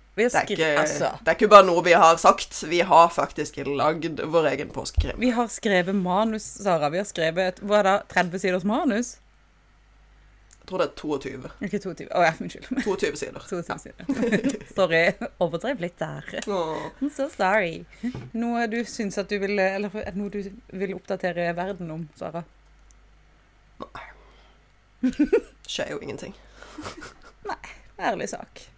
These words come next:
Speaker 1: Eh, helt ærlig sak.
Speaker 2: Jeg har, eh, planter, så nå har jeg to gresskarplanter, fire tomatplanter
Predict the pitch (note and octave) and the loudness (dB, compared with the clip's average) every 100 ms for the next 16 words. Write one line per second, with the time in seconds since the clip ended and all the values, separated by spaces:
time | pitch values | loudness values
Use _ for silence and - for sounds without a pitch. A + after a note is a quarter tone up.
0 | - - - - _ E4 D#4 C#4+ C4+ C4 | -20 -20 -20 -20 _ -8 -4 -2 -4 -4
1 | G#3+ G#3 - - - - - - - - | -4 -6 -6 -8 -8 -12 -14 -12 -8 -6
2 | - - - - - - E3+ E3 D#3 D#3+ | -8 -10 -18 -20 -10 -4 -2 -2 -2 -4
3 | D3 D#3+ D#3 E3 - - D3+ D#3+ - - | -2 -4 -2 -2 -2 -4 -4 -4 -6 -4
4 | E3 D#3 E3 D#3 D3+ D3+ D3 - D#3+ - | -2 -2 -2 -4 -4 -4 -2 -4 -6 -16
5 | - - - - F3 D#3 C#3+ - C3+ D3 | -20 -20 -8 -2 0 2 0 0 -2 0
6 | D3+ D3+ - D3+ D3 - - E3 C3+ C#3+ | -4 -4 -2 -2 -4 -10 -6 -6 -2 -2
7 | D3 - - E3+ C#3 D3 - C3+ - D3 | -2 -2 -6 -4 -4 -4 -4 -4 -4 -6
8 | C#3 | -4